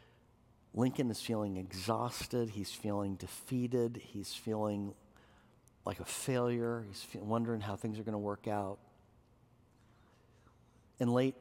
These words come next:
one night in the White House, he, there's a fire in the fireplace, and he goes and he sits beside it, and he pulls out a pair of glasses, and he puts them on.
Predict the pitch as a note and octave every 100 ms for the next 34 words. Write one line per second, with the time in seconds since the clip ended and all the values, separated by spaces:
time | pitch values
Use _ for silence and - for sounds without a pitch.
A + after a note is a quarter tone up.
0 | - - A#2 A#2+ A2+ A2+ A#2 A2+ - -
1 | - - - - - - _ A#2+ A2+ A2+
2 | A2 A2+ A2 A2+ - C#3 G#2+ - A#2 G#2+
3 | G#2 - G#2+ A2 A2+ A2+ A2+ - G#2+ G#2
4 | G2+ G2 - A2 G#2+ - - G#2+ G#2 -
5 | - G#2 G#2+ A#2 A2 A2 G#2 B2 A2+ -
6 | - - A2 G#2+ A2 G#2 G#2+ G#2+ - A#2
7 | A#2 A2+ G#2+ A2+ A2 A2 - - - -
8 | - - _ - A2 G#2+ G2+ G#2 G#2 G#2
9 | G#2+ G#2 G#2+ G2+ - - - A2+ G#2+ G#2
10 | G#2 G2+